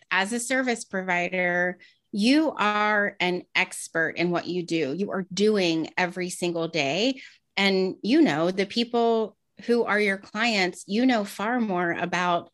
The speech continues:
<laughs> the services that you're doing for them than they do. That's why they hired you. So it's super important to, first of all, know that you're gonna position yourself and you're gonna pitch to be on podcasts where you are the expert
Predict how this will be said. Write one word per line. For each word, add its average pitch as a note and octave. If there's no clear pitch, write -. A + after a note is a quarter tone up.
<laughs> -
the G#3
services G#3
that F3
you're F3
doing G3+
for F#3
them E3
than A#3
they D#4
do. F#3+
That's G3+
why A3
they G#3+
hired G#3+
you. -
So A3+
it's -
super D4
important A3+
to, G3+
first G#3+
of A3+
all, G3
know B3
that G3
you're G#3+
gonna C#4+
position A3+
yourself F#3
and F3+
you're F3+
gonna F#3
pitch G#3+
to A#3+
be B3
on A3+
podcasts F3+
where F#3
you G3
are A3
the G#3
expert A#3+